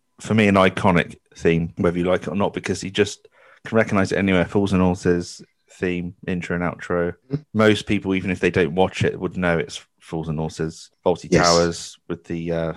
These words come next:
Speaker 1: violin string orchestra type intro. It's just very recognizable. But I can, I can, I appreciate anyone's opinion on anything in life, but I can appreciate yours that you don't like it. But yeah, like you say, you can skip past it.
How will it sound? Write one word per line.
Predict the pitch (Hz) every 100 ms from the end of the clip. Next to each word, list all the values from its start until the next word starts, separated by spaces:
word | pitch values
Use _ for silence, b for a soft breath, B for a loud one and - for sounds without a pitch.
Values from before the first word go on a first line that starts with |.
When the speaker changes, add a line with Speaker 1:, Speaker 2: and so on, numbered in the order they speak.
| -
Speaker 1:
violin | 85 85 85 85 85 85 82 -
string | - - - 98 90 85
orchestra | 87 - - - 85
type | - 82 -
intro. | 82 73 - 82 82 _
It's | -
just | - 120
very | - 101 92
recognizable. | 80 76 92 - 82 92 92 90 - 80 76
But | 80 80 - - - -
I |
can, | 113 139 - 120
I | 139
can, | 139 139 147 143 113 - _ _ _ -
I | -
appreciate | 110 - 117 107
anyone's | 98 127 87
opinion | 82 85 78
on | 80 73 -
anything | 101 127 80
in | 80
life, | 80 80 78 -
but | -
I | 90 90
can | -
appreciate | 87 98 - -
yours | 92 92 92
that | - 90 - _ _
you | 104
don't | 92
like | 123 113
it. | - - -
But | 95 - _
yeah, | 104 110 92
like | 80 87
you | 90
say, | 101
you | 87
can | 90
skip | 85 - -
past | 82 76 -
it. | 82